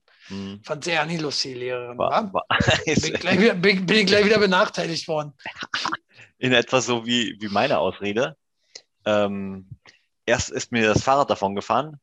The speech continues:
Speaker 1: und dann hat er auch noch die Rolltreppe Verspätung.
Speaker 2: Ja, das kann auch passieren, ne?
Speaker 1: Ja.
Speaker 2: Oder fährt in eine andere Richtung.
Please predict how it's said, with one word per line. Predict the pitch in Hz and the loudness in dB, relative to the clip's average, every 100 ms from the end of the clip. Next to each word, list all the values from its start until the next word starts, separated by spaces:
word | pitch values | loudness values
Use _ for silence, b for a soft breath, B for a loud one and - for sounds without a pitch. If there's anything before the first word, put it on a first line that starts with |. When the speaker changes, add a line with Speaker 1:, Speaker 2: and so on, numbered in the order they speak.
| - | -12
Speaker 1:
und | 104 - | -12 -6
dann | - 131 123 | -2 -2 -2
hat | 127 | 2
er | 107 | 2
auch | 107 | 2
noch | 101 | -2
die | 107 | -2
Rolltreppe | 98 156 175 104 92 | 2 2 2 -4 -4
Verspätung. | 92 - 85 80 76 _ _ _ _ _ _ _ _ B B B - | -6 -4 -6 -8 -14 _ _ _ _ _ _ _ _ B B B -4
Speaker 2:
Ja, | 202 127 - | -2 -2 -4
das | 139 | -8
kann | - 156 | -4 -2
auch | 220 | -2
passieren, | 294 381 - 151 123 _ - | -2 0 0 -4 -6 _ -4
ne? | 196 | 0
Speaker 1:
Ja. | 294 143 _ _ - | 0 -2 _ _ 0
Speaker 2:
Oder | 185 175 | 4 6
fährt | 156 165 160 | 4 0 0
in | 160 | -2
eine | 156 | -2
andere | 151 156 | -2 0
Richtung. | 208 - 214 147 131 | 0 2 0 -2 -6